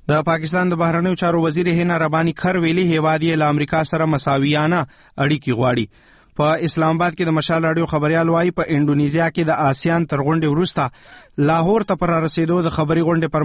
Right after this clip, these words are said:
مهال هینا رباني کر وویل، پاکستان له ټولو ګاونډیو سره ښه اړیکې غواړي، خو د خپلې خپلواکۍ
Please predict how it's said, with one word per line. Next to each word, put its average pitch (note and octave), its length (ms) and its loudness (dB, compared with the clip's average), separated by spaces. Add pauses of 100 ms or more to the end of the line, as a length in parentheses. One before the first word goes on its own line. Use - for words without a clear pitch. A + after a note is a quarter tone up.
مهال E3+ 360 2
هینا E3 280 2
رباني D3+ 360 0
کر E3+ 200 0
وویل، F3 280 2 (460)
پاکستان F#3 560 0
له F#3 120 0
ټولو G3+ 300 2
ګاونډیو D3+ 460 2
سره E3 180 0
ښه G3+ 200 -2 (100)
اړیکې C#3 320 -2
غواړي، B2+ 260 2 (400)
خو F3 100 2
د E3 140 -2
خپلې F3+ 260 0
خپلواکۍ D#3+ 480 0